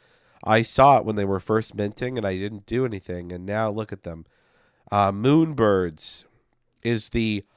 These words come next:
hottest project on the scene. They were sitting at number one yesterday on Coinbase,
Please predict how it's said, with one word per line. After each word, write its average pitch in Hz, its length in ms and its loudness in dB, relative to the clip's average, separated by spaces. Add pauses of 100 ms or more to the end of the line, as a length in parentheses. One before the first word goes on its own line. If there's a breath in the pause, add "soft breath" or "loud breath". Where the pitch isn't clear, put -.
(140)
hottest 170 720 4
project 107 680 -2
on 127 520 4
the 117 100 -6
scene. 98 480 -6 (380 soft breath)
They 113 100 0
were 117 100 2
sitting 131 320 -2
at 107 140 -2
number 113 320 0
one 110 280 -2
yesterday 95 540 -6
on 90 200 -8
Coinbase, 92 920 -10